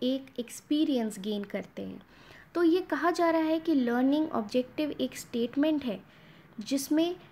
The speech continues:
डिस्क्राइब करते हैं कि स्टूडेंट जब क्लास ख़त्म होगा, तो वो क्या सीख पाएंगे। It is also known as learning objective। इसको लर्निंग ऑब्जेक्टिव भी कहा जाता है।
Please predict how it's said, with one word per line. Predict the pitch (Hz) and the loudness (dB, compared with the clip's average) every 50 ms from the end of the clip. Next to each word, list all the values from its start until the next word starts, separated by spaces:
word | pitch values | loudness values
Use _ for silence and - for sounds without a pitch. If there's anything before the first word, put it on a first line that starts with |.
| - - | -14 -2
डिस्क्राइब | 208 269 262 - - - - 262 247 254 285 349 359 - - | -2 -2 -2 -2 -6 -4 0 2 4 4 4 2 0 0 2
करते | 359 330 320 320 311 302 | 2 2 2 2 0 0
हैं | 285 277 285 285 294 311 320 311 - - - - - - | 2 2 2 2 0 0 -4 -8 -14 -20 -20 -20 -8 -2
कि | 277 277 277 | 0 0 0
स्टूडेंट | 277 - - - 285 294 330 330 285 262 233 226 240 262 - - - - - - - - - - - - - - 214 | 0 -4 -4 -2 0 2 2 2 4 2 2 2 -2 -4 -6 -10 -18 -20 -20 -20 -20 -20 -20 -20 -20 -20 -20 -18 -14
जब | 196 - 269 285 294 285 285 - - - - - - - - - - - - - - - - - - - - - - - - - - - - - - - - - | -4 2 4 4 4 4 0 -8 -16 -20 -20 -20 -20 -20 -20 -20 -20 -20 -20 -20 -20 -20 -20 -20 -20 -20 -20 -20 -20 -20 -20 -20 -20 -20 -20 -20 -20 -20 -4 0
क्लास | 269 254 247 277 311 247 - | 2 4 4 4 4 0 -2
ख़त्म | - - 285 254 262 294 302 302 | -2 -2 -2 2 2 4 2 2
होगा, | 277 254 262 247 247 226 233 226 233 262 269 - - - - - - - | 2 2 2 2 2 2 0 0 0 -2 -2 -6 -12 -20 -20 -8 -2 0
तो | 294 | 0
वो | 269 233 233 247 269 269 269 - - | 0 2 4 4 4 2 0 -4 -2
क्या | 277 262 262 285 320 349 - - - - - - - - - - | 0 2 2 2 0 -2 -6 -12 -20 -20 -20 -20 -18 -18 -2 2
सीख | 277 254 - - - - - - - - - _ - - _ - - - - - - - - - - - - - - - - - - | 2 2 2 -2 -8 -20 -20 -20 -20 -20 -20 _ -20 -20 _ -20 -20 -20 -20 -20 -20 -20 -20 -20 -20 -20 -20 -20 -20 -20 -14 0 4
पाएंगे। | 262 262 262 262 240 214 185 - 156 - - - _ _ _ _ _ - - - _ _ _ - - - - | 4 6 6 4 4 0 -2 -6 -8 -12 -14 -18 _ _ _ _ _ -20 -20 -20 _ _ _ -20 -14 -6 -6
It | 302 311 | -2 0
is | 359 330 320 | 2 2 4
also | 330 330 349 339 339 - 392 381 392 | 4 4 4 2 0 -2 -2 0 2
known | 370 320 269 262 269 285 285 | 4 4 4 4 4 2 2
as | - - 269 277 277 262 | 2 0 0 0 0 0
learning | 233 214 214 220 226 240 247 269 285 269 262 | 0 0 2 2 2 2 2 2 2 2 0
objective। | 226 - - 233 226 - - 294 294 285 - | 0 -2 -4 -4 -4 -4 -6 -6 -6 -4 -6
इसको | 240 - - - 254 | -8 -6 -2 0 0
लर्निंग | 240 226 220 220 226 247 269 277 - | 2 2 2 2 2 2 0 0 0
ऑब्जेक्टिव | 240 214 202 - 226 214 - - - 277 247 | -2 -4 -2 -4 -6 -6 -4 -4 -2 -2 -2
भी | 247 269 | -2 -4
कहा | 262 - 262 247 254 262 | -4 -4 -2 -2 -2 0
जाता | 247 262 254 247 - 262 | 0 -2 -2 -2 -4 -4
है। | 262 247 254 269 294 | -4 -4 -4 -4 -6